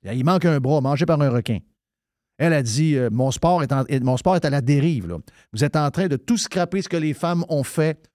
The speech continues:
depuis quarante, cinquante ans dans le sport. » Mais elle, elle est toute seule, là.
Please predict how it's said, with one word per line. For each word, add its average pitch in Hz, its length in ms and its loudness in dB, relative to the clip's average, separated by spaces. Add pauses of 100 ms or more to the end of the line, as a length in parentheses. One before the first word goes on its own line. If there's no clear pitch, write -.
depuis 147 500 -4 (180)
quarante, 165 400 0
cinquante 143 460 0
ans 147 120 2
dans 127 100 -2
le 107 60 -2
sport. » - 380 -6 (1300)
Mais 110 140 -2
elle, 190 280 4
elle 95 300 -4
est 113 40 -2
toute - 80 -8
seule, 277 360 4
là. 285 140 -2